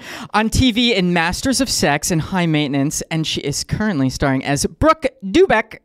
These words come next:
on the H B O Max show The Other Two, which I am serious, y'all, is the funniest show on television, and I am not being subjective here. That is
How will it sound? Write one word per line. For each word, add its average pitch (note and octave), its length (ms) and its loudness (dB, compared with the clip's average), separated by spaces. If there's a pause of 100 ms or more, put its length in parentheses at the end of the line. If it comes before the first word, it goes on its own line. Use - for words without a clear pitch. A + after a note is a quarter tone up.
on G#3 80 0
the G#3 140 0
H B3 180 0
B B3+ 140 4
O - 20 2
Max G#3+ 260 0
show A3 200 2
The A3 180 -2
Other F#3+ 220 2
Two, F#3+ 200 2
which D#3 220 0
I C#3+ 140 2
am C#3 120 2
serious, C#3 480 0
y'all, D3 380 2
is C3+ 300 2
the - 120 2
funniest B2+ 440 -2
show B2 160 2
on A2+ 160 -2
television, B2 640 0
and A#2+ 300 -2 (520)
I C#3+ 120 2
am B2+ 340 2
not C#3+ 500 0
being D3+ 340 2
subjective C#3 540 -2
here. C3 160 0
That B2 180 -2
is A#2+ 220 -8